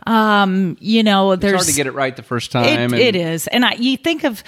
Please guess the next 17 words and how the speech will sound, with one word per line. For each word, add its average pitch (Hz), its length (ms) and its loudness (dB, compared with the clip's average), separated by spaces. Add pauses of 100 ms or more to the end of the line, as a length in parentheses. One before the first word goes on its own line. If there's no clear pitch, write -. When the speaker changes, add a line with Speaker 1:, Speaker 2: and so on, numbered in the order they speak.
(320)
Speaker 1:
people 247 300 0
that 202 200 2
you 185 160 0
may 185 260 2
not 180 540 2
have 175 480 -2
clicked 202 280 -4
with 202 180 0
at - 120 -4
first, 185 600 -4 (400)
but 202 160 0
then 214 360 2
through 196 340 2
circumstances 185 1400 -2
or 170 540 -2 (720)
whatever, 180 800 2
you 175 840 0